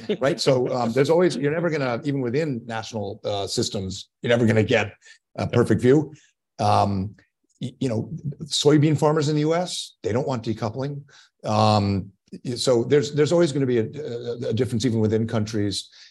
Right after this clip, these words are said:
Um, and I, I think you can see the difference among the four in the narrative about China. Um, the American discourse is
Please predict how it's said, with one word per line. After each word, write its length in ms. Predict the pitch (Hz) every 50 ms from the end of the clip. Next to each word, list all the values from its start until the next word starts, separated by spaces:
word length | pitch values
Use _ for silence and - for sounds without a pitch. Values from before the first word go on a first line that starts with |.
| _ _ -
Um, 300 | 123 123 117 110 104 110 - - - _ _ _ -
and 120 | 139 139
I, 200 | 135 135 139 - -
I 100 | 131 123
think 300 | 110 - 175 170 - -
you 80 | 151 135
can 200 | - 151 123 107
see 260 | - - 139 131 131
the 140 | 120 120 113
difference 340 | 117 139 135 127 117 110
among 320 | - 110 107 117 123 139 135
the 80 | -
four 460 | 107 - 147 139 139 127 117 113 113 110 -
in 500 | 113 110 104 104 104 98 98 107 107 110 - _ _ _ _ _
the 80 | 120 107
narrative 320 | 110 117 123 117 104 87
about 160 | 95 87 85
China. 340 | - - 87 90 92 - 147 - _ _ _ _ _ _ _ -
Um, 280 | 117 110 107 104 104 117
the 100 | 120 120
American 440 | 113 123 131 143 139 139 135 117
discourse 580 | 110 117 110 - - 120 113 110 110 - - -
is 460 | 110 113 113 107 95 - - - -